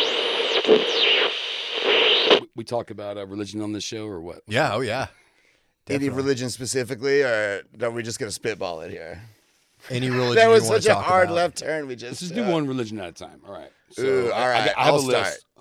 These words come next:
Speaker 3: start. <laughs> I'm just kidding. You can start. <laughs>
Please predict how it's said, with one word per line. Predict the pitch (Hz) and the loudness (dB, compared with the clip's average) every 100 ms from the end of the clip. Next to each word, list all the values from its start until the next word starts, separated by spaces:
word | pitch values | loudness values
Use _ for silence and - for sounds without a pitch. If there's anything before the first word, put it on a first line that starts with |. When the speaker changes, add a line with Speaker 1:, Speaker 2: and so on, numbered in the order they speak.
| _ _ 120 | _ _ -8
Speaker 3:
start. | 117 - - - - | -6 -8 -12 -18 -20
<laughs> | - - - - | -20 -20 -20 -8
I'm | 170 143 | -6 -4
just | 147 - | -8 -6
kidding. | 113 95 | -6 -6
You | 104 98 | -10 -12
can | 87 | -14
start. | - - _ _ _ _ _ _ _ _ _ - 320 _ _ _ _ _ _ _ _ _ _ | -18 -20 _ _ _ _ _ _ _ _ _ -20 -20 _ _ _ _ _ _ _ _ _ _
<laughs> | 156 | -4